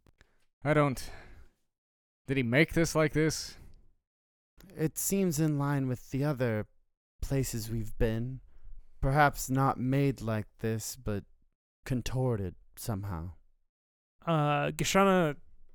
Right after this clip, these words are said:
Speaker 3: grabs one of these candles off the, uh, holder.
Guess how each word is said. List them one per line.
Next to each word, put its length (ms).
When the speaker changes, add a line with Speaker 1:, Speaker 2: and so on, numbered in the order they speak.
Speaker 3:
grabs 600
one 180
of 60
these 180
candles 800
off 360
the, 240
uh, 360
holder. 540